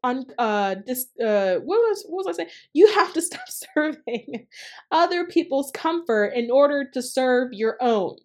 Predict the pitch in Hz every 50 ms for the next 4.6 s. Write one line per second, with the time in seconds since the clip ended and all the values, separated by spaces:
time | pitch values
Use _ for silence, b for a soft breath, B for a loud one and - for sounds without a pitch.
0 | _ b b b b b b b 262 262 262 269 262 - - - 339 370 453 466
1 | 440 427 370 269 - 240 233 226 220 208 202 - 220 220 208 208 202 226 220 -
2 | 277 254 - 277 311 330 - - - - - - 339 330 311 285 254 220 - -
3 | _ _ _ _ _ _ _ _ _ - 302 330 330 330 - - 311 339 370 403
4 | 403 - - - 202 170 117 - - - _ _